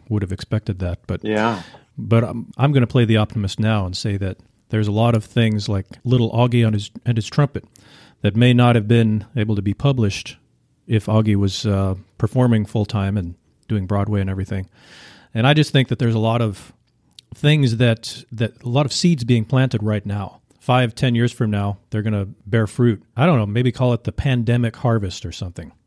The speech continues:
Speaker 1: Little ideas that are being planted right now that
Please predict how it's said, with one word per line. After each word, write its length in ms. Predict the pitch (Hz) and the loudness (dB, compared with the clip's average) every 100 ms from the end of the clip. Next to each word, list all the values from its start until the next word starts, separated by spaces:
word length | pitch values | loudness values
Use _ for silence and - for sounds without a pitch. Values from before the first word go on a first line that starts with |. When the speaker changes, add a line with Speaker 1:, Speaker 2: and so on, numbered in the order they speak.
| - | -16
Speaker 1:
Little 420 | 92 143 160 147 | -12 -2 0 2
ideas 500 | 135 120 147 123 104 | 2 2 4 4 2
that 100 | 113 | -2
are 80 | 107 | 0
being 300 | 123 117 110 | 0 0 -2
planted 480 | - 131 120 120 110 | -4 -4 -2 -4 -2
right 220 | 113 107 | -2 -2
now 260 | 113 113 | -2 -2
that 200 | 98 98 | -2 -8